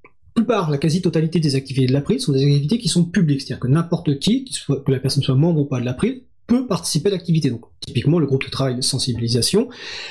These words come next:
c'est simplement l'inscription sur une liste de discussion, euh, qui permet de participer et participer à des réunions, euh, sans vérification de la par-, que la personne est, est membre ou pas.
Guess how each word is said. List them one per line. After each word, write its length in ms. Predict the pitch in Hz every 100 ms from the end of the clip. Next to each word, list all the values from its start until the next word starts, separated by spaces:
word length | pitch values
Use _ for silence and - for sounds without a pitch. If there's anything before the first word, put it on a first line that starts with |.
| - - -
c'est 120 | -
simplement 400 | 143 135 139 156 156
l'inscription 500 | 160 160 175 185 180
sur 220 | - 127
une 60 |
liste 180 | 170 170
de 140 | 123 120
discussion, 680 | 123 - 120 - 202 277 - 131
euh, 100 | 117
qui 160 | 135
permet 220 | 127 123
de 60 | 139
participer 680 | 127 - - 131 175 262 165
et 40 |
participer 440 | - - - 123
à 40 | 135
des 120 | 127
réunions, 520 | 127 127 175 226 247 147
euh, 400 | 135 135 131 127
sans 480 | - 180 185 180 127
vérification 600 | 131 127 117 117 - 196
de 40 |
la 60 | 156
par-, 220 | - - -
que 60 | 123
la 80 |
personne 320 | 123 120 190 170
est, 180 | - -
est 80 | 143
membre 260 | 170 175
ou 60 | 151
pas. 240 | 156 113